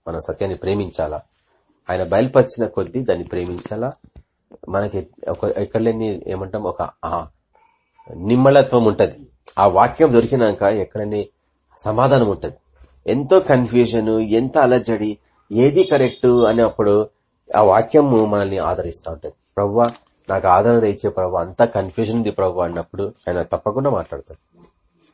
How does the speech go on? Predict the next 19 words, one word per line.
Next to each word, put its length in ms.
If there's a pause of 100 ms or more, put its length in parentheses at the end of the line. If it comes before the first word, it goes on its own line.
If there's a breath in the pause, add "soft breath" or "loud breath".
(1000 loud breath)
నాకు 480 (500 soft breath)
ఆదివారం 440
చాలా 160
బాధ 320
ఉండే. 500 (680 soft breath)
సమస్యలు 420
ఇప్పుడు 400 (120)
అందరికి 360
ఉంటాయి 200
కదా 120 (100)
సమస్యలు, 380 (180)
ప్రతి 260
కుటుంబంలో 460
సమస్యలు 400
ఉంటాయి. 240
నాకైతే 460
ఎక్కువ 500
ఉంటాయి 220
సమస్యలు, 420